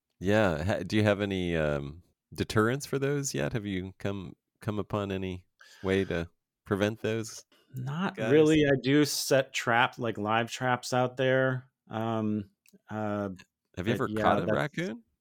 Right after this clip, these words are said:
Speaker 2: Oh, yeah. We've caught raccoons, and some people here actually eat raccoons. I tried to eat one a couple years ago, or, like, tried it, and it's just way too gamey and weird tasting.
Speaker 1: <laughs>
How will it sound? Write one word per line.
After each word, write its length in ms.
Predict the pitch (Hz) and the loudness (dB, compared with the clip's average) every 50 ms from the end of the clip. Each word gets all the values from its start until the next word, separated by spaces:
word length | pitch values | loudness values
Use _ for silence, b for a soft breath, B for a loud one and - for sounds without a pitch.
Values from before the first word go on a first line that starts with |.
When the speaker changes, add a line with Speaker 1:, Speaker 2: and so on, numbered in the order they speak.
| _ _ _ _ | _ _ _ _
Speaker 2:
Oh, 100 | 156 185 | 2 2
yeah. 260 | 170 120 107 87 87 104 | 4 2 2 0 -4 -4
We've 220 | 120 131 127 - | -4 -4 -4 0
caught 220 | - 131 120 - 107 | 0 2 2 2 2
raccoons, 400 | 113 110 - - - 117 110 113 | 2 0 0 0 -2 -2 -2 -2
and 100 | 117 110 | -2 0
some 160 | - 180 196 | 0 0 2
people 260 | 196 180 175 160 151 | 4 2 4 6 6
here 200 | 131 135 131 123 | 6 8 8 8
actually 400 | 117 117 - - 117 104 98 95 - | 8 6 4 2 -2 -2 -4 -4 -4
eat 240 | 104 120 143 - - | -6 -6 -6 -4 -6
raccoons. 500 | 95 95 95 - 104 101 98 98 95 - | -6 -6 -6 -6 -8 -6 -6 -6 -6 -4
I 380 | - 110 123 135 135 139 131 135 B B B B B B B | 0 2 4 6 6 4 4 2 B B B B B B B
tried 320 | - - 131 123 127 123 104 | -4 2 4 4 4 4 2
to 60 | 107 | -2
eat 220 | - 110 117 120 113 | -2 -2 -4 -2 -2
one 140 | 120 123 120 | -2 -2 -2
a 80 | 110 | -2
couple 280 | - - 113 98 113 107 | -2 -4 -4 -2 -2 0
years 260 | 101 107 110 110 107 110 | 0 2 0 0 0 0
ago, 340 | 101 120 117 117 117 117 | 2 4 4 6 6 6
or, 140 | 110 104 104 | 4 2 0
like, 300 | 101 101 101 98 95 - | 0 0 -2 -4 -6 -8
tried 340 | - - 101 101 110 110 107 | -6 -4 -2 0 0 2 2
it, 260 | 120 123 123 - _ _ | 2 2 0 -2 _ _
and 380 | - 107 101 95 95 95 95 98 _ | -10 -8 -6 -4 -6 -6 -8 -8 _
it's 200 | - 123 - - | -10 -10 -10 -6
just 220 | - 139 127 - 101 | -4 -4 -4 -2 -4
way 280 | 95 92 98 98 98 95 | -6 -4 -2 -2 -2 -4
too 220 | 98 - 104 90 | -4 -6 -8 -8
gamey 600 | 85 95 98 95 95 95 95 95 92 95 92 - - - | -6 -6 -6 -4 -4 -4 -4 -6 -6 -8 -10 -12 -12 -10
and 220 | 101 95 95 90 | -8 -8 -8 -6
weird 320 | 98 98 95 95 95 92 | -6 -6 -6 -6 -8 -10
tasting. 560 | - 98 98 92 - - - 95 92 92 87 - | -8 -8 -6 -6 -6 -6 -8 -8 -8 -8 -10 -12
Speaker 1:
<laughs> 120 | _ _ | _ _